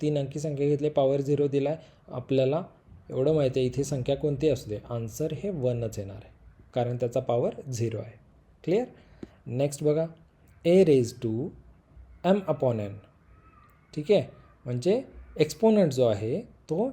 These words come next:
न्युमरेटर डिनॉमिनेटर फॉर्ममध्ये आहे. अशा वेळी काय करायचं, डिनॉमिनेटर जो आहे that is root आणि न्युमरेटर जे आहे that is exponent of that value or number. ठीक आहे,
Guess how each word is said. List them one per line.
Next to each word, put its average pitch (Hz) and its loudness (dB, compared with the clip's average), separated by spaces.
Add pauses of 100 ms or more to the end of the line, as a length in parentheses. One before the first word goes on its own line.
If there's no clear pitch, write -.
(100)
न्युमरेटर 151 2
डिनॉमिनेटर 127 0
फॉर्ममध्ये 104 -6
आहे. 98 -14 (540)
अशा 135 2
वेळी 185 4
काय 185 2
करायचं, 160 -2 (480)
डिनॉमिनेटर 170 2
जो 139 2
आहे 113 0
that 127 0
is 185 2 (320)
root 170 4 (500)
आणि 123 -2
न्युमरेटर 180 2
जे 117 0
आहे 117 0 (340)
that 123 2
is 196 2
exponent 143 0
of 107 0
that 127 -2
value 110 4 (1080)
or 165 4 (520)
number. 117 0 (580)
ठीक 185 0
आहे, 156 4